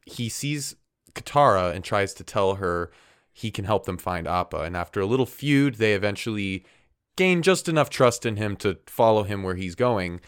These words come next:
And he seems to be right. And we see, like, an area that Appa could have been.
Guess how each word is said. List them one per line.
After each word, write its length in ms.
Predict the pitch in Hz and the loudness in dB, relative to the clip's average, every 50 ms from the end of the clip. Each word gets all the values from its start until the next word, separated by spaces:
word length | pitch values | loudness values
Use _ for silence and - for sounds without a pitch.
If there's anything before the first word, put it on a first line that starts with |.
| - - - _ _ _ - | -20 -20 -20 _ _ _ -4
And 200 | 104 113 110 104 | -2 0 0 0
he 100 | 117 120 | -2 -4
seems 320 | 113 - 127 127 123 - | -2 -2 -2 -2 -2 -4
to 80 | - 127 | -6 -8
be 120 | 131 143 | -6 -4
right. 320 | 139 170 202 147 101 - - _ _ _ - | -2 0 0 0 -2 -6 -12 _ _ _ -4
And 300 | 113 110 107 107 107 101 | -2 -2 0 0 -2 -2
we 100 | 101 98 | -4 -4
see, 460 | - - 110 101 101 101 98 90 - _ _ _ _ _ _ - | -4 -4 -4 -4 -4 -4 -4 -6 -8 _ _ _ _ _ _ -4
like, 340 | 98 101 98 92 - - - - | 0 0 0 0 0 -4 -2 0
an 160 | 101 98 80 | 0 0 2
area 340 | 90 107 104 101 101 98 95 | 2 4 4 4 4 4 4
that 180 | 92 90 85 | 2 2 0
Appa 280 | - 90 92 - - 101 | 0 0 -2 -2 -4 -8
could 160 | - - 90 | -10 -10 -10
have 160 | 87 85 - | -10 -6 -4
been. 420 | - 147 143 143 139 139 135 135 | -2 0 0 0 -2 -4 -6 -10